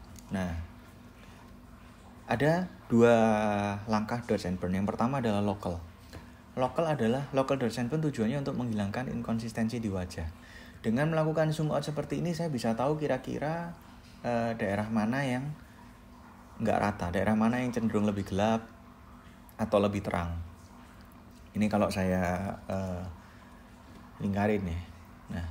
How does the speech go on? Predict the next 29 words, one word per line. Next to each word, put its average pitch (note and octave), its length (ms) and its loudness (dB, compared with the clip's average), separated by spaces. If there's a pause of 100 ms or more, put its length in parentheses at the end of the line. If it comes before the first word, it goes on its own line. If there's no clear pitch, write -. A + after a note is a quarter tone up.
(140)
setelah F#2+ 320 -4
saya F#2+ 240 -2
zoom F#2+ 180 -4
out, C3+ 220 0 (160)
saya B2 160 -2
bisa G#2 240 0
lihat A2 320 0
bahwa A2+ 480 0 (560)
daerah G#2+ 400 4
ini D3 480 0 (560)
terlihat B2+ 260 0
lebih A#2+ 220 -2
gelap F#2 240 -2 (160)
di - 160 -14
dahi F#2 320 -2
ini. F2 140 -4 (500)
Ya. A2 80 -8 (640)
Ini C3+ 80 0
juga G2+ 240 2
nggak F#2 240 0
enak. F2 160 -4 (560)
Ini A2 160 0
lebih G2+ 160 0
gelap. F2+ 320 -4 (800)
Ini G2 240 0
juga. F2+ 240 -4 (1400)
Ini G#2 160 -2
juga. F#2 320 -4 (880)
Ya. F#2+ 160 -10